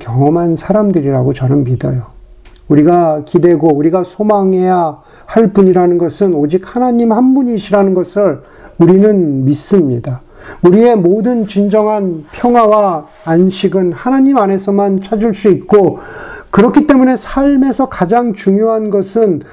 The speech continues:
우리가 여전히 붙잡고 있는 출애굽의 여-, 아, 저 애굽의 여러, 여러 가치들이 있지만, 그러나 그럼에도 불구하고 자녀 양육을 이야기하기 전에 우리가 먼저 돌아보아야 하는 것은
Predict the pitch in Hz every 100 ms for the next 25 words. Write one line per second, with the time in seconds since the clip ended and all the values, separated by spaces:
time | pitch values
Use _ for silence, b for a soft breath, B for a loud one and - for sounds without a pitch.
0 | B B B 180 214 226 247 247 240 190
1 | 175 180 247 254 196 196 - 233 240 240
2 | 220 226 226 - - 269 262 233 233 208
3 | 185 - 185 196 185 196 226 254 214 196
4 | 226 202 196 202 226 190 - 254 226 247
5 | 202 - 226 247 185 - - 240 254 254
6 | 190 B B - 202 240 285 294 220 220
7 | 220 240 226 214 240 226 156 b b b
8 | - - 208 254 254 226 233 233 240 170
9 | 190 202 196 196 196 190 190 202 160 160
10 | 220 202 135 165 214 254 233 165 175 180
11 | 175 175 165 165 165 - 208